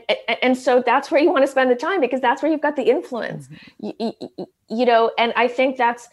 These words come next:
Speaker 1: so your, your instinct to end it with this other person who, who, you know, said a terrible thing and had a, a terrible idea and also was operating in a shady way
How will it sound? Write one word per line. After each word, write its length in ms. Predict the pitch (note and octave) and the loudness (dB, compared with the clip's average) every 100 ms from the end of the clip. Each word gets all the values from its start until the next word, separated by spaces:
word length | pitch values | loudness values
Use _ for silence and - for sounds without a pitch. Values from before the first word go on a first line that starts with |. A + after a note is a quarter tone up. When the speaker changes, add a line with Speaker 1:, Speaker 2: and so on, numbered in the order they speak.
| _ _ | _ _
Speaker 1:
so 140 | - | 0
your, 500 | A#3+ A3+ G#3+ G#3+ G#3+ - _ _ _ _ - | 0 2 2 2 0 -8 _ _ _ _ -6
your 260 | G#3 G#3 - | -2 -2 0
instinct 680 | A#3 F4 F#4+ - F#3 F3+ - | -2 0 -2 -6 -6 -8 -8
to 120 | - | -6
end 180 | G3+ A3+ | -2 0
it 120 | A3+ | 0
with 140 | G#3 G#3 | -2 -4
this 160 | G3 | -4
other 220 | F#3+ F#3+ F#3 | -2 -2 -4
person 460 | C4+ E4 - G3 | -4 -4 -4 -6
who, 340 | G3+ G3 F3+ - - A#2 - - - F#3+ | -4 -2 0 -2 -8 -12 -12 -14 -14 -6
who, 460 | G#3 F#3 F3 D2 - _ - - - - - F3 - - F3+ - - | -2 0 -2 -6 -12 _ -20 -20 -20 -20 -16 -14 -12 -12 -14 -16 -14
you 180 | G3 G3 | -8 -6
know, 80 | E3 | -6
said 220 | - F#3 | -4 -4
a 40 | F3+ | -4
terrible 480 | - G#3 G3+ F#3 F3 | -2 0 2 0 -2
thing 260 | G3+ G3 F#3+ | 0 0 0
and 100 | F3 | -6
had 220 | F3+ E3 | -6 -6
a, 180 | F3 F3 | -6 -6
a 40 | |
terrible 580 | F3+ G3 - G3+ G#3 F3+ | -8 -12 -2 0 2 0
idea 380 | F3 F3 F#3 F3+ | -2 -2 0 0
and 100 | F3 | 0
also 340 | F3+ F3+ F#3+ | -4 -4 -2
was 140 | F3 F3 F3 | -2 -4 -8
operating 500 | G3 G#3+ G3 F#3+ F#3 | -8 -2 0 0 -4
in 100 | F#3 | -8
a 40 | |
shady 380 | - F#3+ F3+ F#3 | -4 -4 -2 -4
way 440 | G3+ C4+ A3+ G3 | -2 0 0 -2